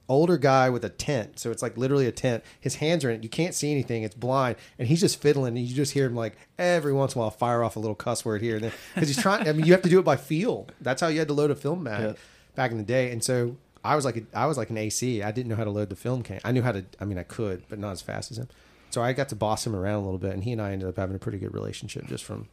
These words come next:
Speaker 1: that's, he was a great dude.
Speaker 2: Yeah.
Speaker 1: Appreciate
Speaker 2: Yeah.
Speaker 1: him a lot.
Speaker 2: Tom was cool.
Speaker 1: So, all right, so then you, you do that stuff. So I, I thought that was interesting <laughs> 'cause this guy, I can't, I can't remember his name now, but anyway, he did the same thing, took the risk and did a lot of stuff. When you,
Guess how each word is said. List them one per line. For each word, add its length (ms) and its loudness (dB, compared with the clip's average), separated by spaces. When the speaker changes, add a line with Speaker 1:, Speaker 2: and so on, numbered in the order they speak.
Speaker 1:
that's, 160 -10
he 60 2
was 80 4
a 40 2
great 300 -4
dude. 260 -12
Speaker 2:
Yeah. 120 -4
Speaker 1:
Appreciate 280 -6
Speaker 2:
Yeah. 80 -4
Speaker 1:
him 80 -10
a 40 -12
lot. 180 -10
Speaker 2:
Tom 160 -6
was 80 -6
cool. 200 -6
Speaker 1:
So, 440 8
all 100 8
right, 200 8
so 160 4
then 160 2
you, 200 0
you 140 0
do 140 2
that 180 6
stuff. 240 2
So 440 6
I, 100 0
I 140 6
thought 180 8
that 100 8
was 100 6
interesting 360 2
<laughs> 20 -12
'cause 360 0
this 300 0
guy, 240 2
I 60 -14
can't, 220 -20
I 60 -12
can't 200 -8
remember 200 -8
his 80 -10
name 200 -6
now, 100 -4
but 140 -2
anyway, 200 0
he 160 -4
did 140 0
the 80 -2
same 280 -2
thing, 280 -2
took 200 -6
the 80 -6
risk 260 -2
and 80 -8
did 60 -2
a 60 0
lot 120 -2
of 80 -8
stuff. 320 -6
When 180 0
you, 360 4